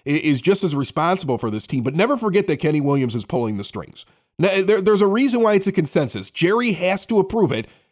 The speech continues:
and Kenny's really in charge. Every once in a while, he forgets that he's supposed to be behind the scenes, lurking in the shadows, like the, like the Wizard of Oz,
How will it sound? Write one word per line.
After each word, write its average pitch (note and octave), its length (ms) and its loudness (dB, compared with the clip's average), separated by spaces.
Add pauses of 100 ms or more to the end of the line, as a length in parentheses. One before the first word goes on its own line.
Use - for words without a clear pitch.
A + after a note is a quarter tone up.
(120)
and D#3+ 160 0
Kenny's G3+ 400 0
really D3+ 360 4
in B2+ 80 0
charge. - 400 -6 (200)
Every D4 200 2
once B3 160 2
in A3 40 -2
a - 20 4
while, A3 120 4
he G3 140 0
forgets F#3+ 420 0
that E3+ 80 -2
he's D3 140 -4
supposed D#3 340 -2
to D3+ 60 -4
be C#3 100 0
behind C3 420 -2
the F#3 60 0
scenes, G#3 400 -4 (220)
lurking E3 420 2
in D#3+ 80 4
the D3 80 2
shadows, F3 560 2
like C#3+ 220 -2
the, B2+ 200 -2 (200)
like D#3+ 160 0
the D3 80 2
Wizard D#3 340 2
of C#3 100 2
Oz, D3 460 0